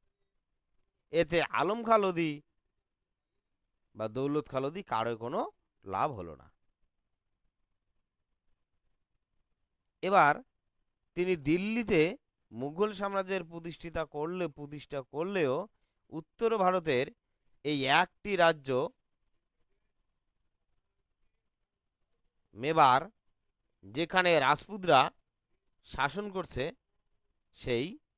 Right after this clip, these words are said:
মেবার তো জয় করতে পারেননি এবং তার বিরুদ্ধে এক শক্তিশালী শক্তি জোট, এই রাজপুত জোট, রাজপুত শক্তি।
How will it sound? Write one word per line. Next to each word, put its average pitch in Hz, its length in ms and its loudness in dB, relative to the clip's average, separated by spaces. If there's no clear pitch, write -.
মেবার 143 480 2
তো 180 160 -6
জয় 165 200 0
করতে 160 280 -6
পারেননি 151 540 -4
এবং 147 400 0
তার 151 320 8
বিরুদ্ধে 147 500 -4
এক 135 340 0
শক্তিশালী 147 1000 -12
শক্তি - 520 -12
জোট, 143 220 -2
এই 135 160 -2
রাজপুত 104 460 -10
জোট, 139 180 -12
রাজপুত 113 500 -8
শক্তি। 151 480 -16